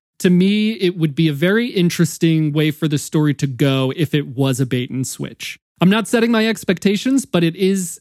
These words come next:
there are things that are kind of like, "Mm, I don't know. I think Morgan's pulling something else here."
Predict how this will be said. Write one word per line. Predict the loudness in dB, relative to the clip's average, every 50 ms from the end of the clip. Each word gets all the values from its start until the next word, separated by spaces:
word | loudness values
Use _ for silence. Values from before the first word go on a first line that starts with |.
| _ 0
there | 0 0 0 0 -2 -2
are | 0 0 0
things | -2 -2 -2 0 2 2 2 2 2
that | 2 2 2
are | 2 2
kind | 0 -2 -4 -2 0 0 0
of | 0
like, | 0 0 0 0 -2
"Mm, | -2 -2 0 2 2 2 2 4 2 2 2
I | 0 -2 -4 -4
don't | -4 -2 0 0 2 2
know. | 2 2 2 2 2 4 4 2
I | 2 0
think | 0 -2 -2 0
Morgan's | 0 2 2 2 2 2 2 2 2 0 -2 -6
pulling | -4 0 2 2 4 4 2 2
something | 0 0 0 0 2 2 2 2
else | 4 2 2 0 -2 -8 -10 -6
here." | -4 -2 -2 -2 -4 -6 -8